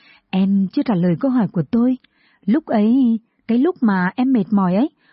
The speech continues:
cũng đừng buông tay tôi nhá, thật đấy." Hạ gạt tay Vũ ra khỏi má mình, cô đứng dậy ôm mặt, chạy về phòng mình, nằm úp mặt vào gối, khóc thút thít. Vũ nhìn theo dáng Hạ,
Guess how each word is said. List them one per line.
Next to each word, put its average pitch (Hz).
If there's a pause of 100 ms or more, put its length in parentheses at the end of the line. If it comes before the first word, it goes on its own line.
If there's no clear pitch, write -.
(160)
cũng 247
đừng 175
buông 226
tay 240
tôi 262
nhá, 285 (380)
thật 214
đấy." 330 (1120)
Hạ 180
gạt 175
tay 220
Vũ 202
ra 254
khỏi 180
má 170
mình, 202 (500)
cô 269
đứng 214
dậy 208 (100)
ôm 254
mặt, 202 (280)
chạy 160
về 170
phòng 165
mình, 156 (280)
nằm 190
úp 349
mặt 208
vào 160
gối, 190
khóc 254 (140)
thút 254
thít. 302 (920)
Vũ 233
nhìn 240
theo 269
dáng 233
Hạ, 233